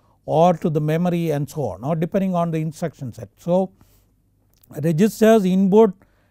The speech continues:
and output both are tied to the, uh, the data bus. Input is not a problem because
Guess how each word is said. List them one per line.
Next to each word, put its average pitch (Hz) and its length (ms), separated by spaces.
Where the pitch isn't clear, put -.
and 131 160
output 190 420
both 165 440
are 180 100
tied 170 460
to 185 80
the, 151 300
uh, 127 300
the 123 140
data 160 340
bus. 147 380
Input 220 360
is 202 100
not 180 200
a 175 60
problem 143 420
because 131 380